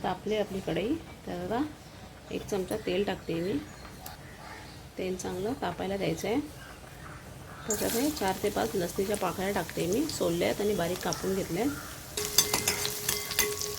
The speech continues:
लसूण आपल्याला चांगली लाल करून घ्यायचे.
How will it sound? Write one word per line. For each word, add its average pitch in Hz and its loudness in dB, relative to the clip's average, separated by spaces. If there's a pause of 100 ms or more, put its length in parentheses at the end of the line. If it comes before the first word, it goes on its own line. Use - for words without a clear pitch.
(1000)
लसूण 190 2
आपल्याला 190 2
चांगली 202 2
लाल 180 4
करून 190 2
घ्यायचे. 202 4